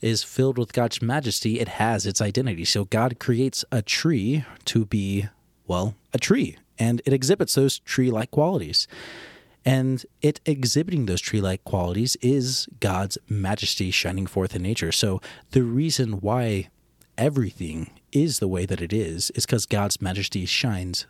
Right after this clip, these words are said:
through it. All right, moving back. Contemplation, the contemplation of John was also perfect, for contemplation is perfect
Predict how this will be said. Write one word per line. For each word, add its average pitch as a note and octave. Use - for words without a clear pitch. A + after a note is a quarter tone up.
through E3
it. -
All C3+
right, B2
moving C3+
back. -
Contemplation, D3
the D3
contemplation A#2+
of G2+
John F3
was G3
also A3
perfect, -
for D3
contemplation E3
is -
perfect -